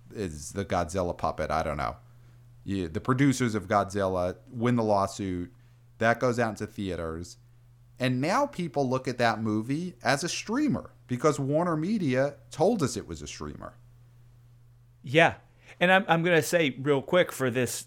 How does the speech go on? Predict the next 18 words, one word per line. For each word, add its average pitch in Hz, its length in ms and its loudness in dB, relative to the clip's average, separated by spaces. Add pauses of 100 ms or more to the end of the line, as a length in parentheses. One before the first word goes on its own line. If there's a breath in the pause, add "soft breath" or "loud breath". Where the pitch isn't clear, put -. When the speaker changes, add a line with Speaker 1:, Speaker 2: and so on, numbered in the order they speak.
Speaker 2:
th-, - 180 -4
for, 107 260 -8
for 113 160 -6
this 110 240 0
lawsuit, 120 400 4
if, 92 220 -6
if - 180 -10
Godzilla 127 480 2
versus 113 340 -6
Kong 110 520 4 (500 soft breath)
versus 107 640 0 (220 soft breath)
Warner 117 640 2 (120)
Brothers 101 280 4
Media 120 440 4 (320 soft breath)
goes 117 340 2
to 98 480 0
court, 107 580 2 (640 soft breath)
Speaker 1:
Mm-hmm. 110 400 -6